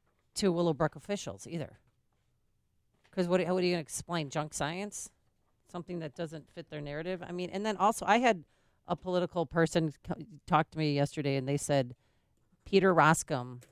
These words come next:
lost the election because of this. Because it was such a political football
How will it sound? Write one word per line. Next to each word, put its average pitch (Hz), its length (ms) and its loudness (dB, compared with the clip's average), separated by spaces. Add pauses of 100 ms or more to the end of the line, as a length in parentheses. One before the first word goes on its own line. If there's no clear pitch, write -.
(640)
lost 151 420 4
the 156 100 0
election 139 360 -2
because 120 280 -10
of 113 120 -10
this. - 340 -10 (1300)
Because 165 240 0
it 156 60 0
was 147 100 -2
such - 200 -2
a - 40 -6
political 151 400 -6
football - 540 -8